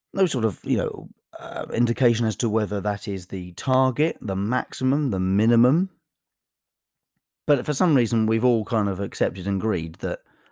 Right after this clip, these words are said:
that is the maximum speed you should be doing. So there's one for twenty, there's one for thirty, one for forty, one for fifty, there's even one for sixty, which you'll see occasionally. But there isn't one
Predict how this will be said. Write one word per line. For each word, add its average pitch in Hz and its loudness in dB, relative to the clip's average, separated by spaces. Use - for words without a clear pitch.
that 98 0
is 92 -2
the 95 0
maximum 107 2
speed 87 -2
you 87 -6
should 87 -8
be 90 -2
doing. 78 -8
So 104 -6
there's 120 -6
one 139 0
for 98 -6
twenty, 76 -6
there's - -20
one 95 -2
for 92 -8
thirty, 110 0
one 104 -2
for 104 -6
forty, 117 0
one 120 2
for 120 -8
fifty, 170 0
there's 196 -4
even 190 2
one 151 0
for 117 -8
sixty, - -4
which - -10
you'll 101 -4
see 95 -2
occasionally. 104 0
But 170 0
there 190 4
isn't 240 6
one 95 0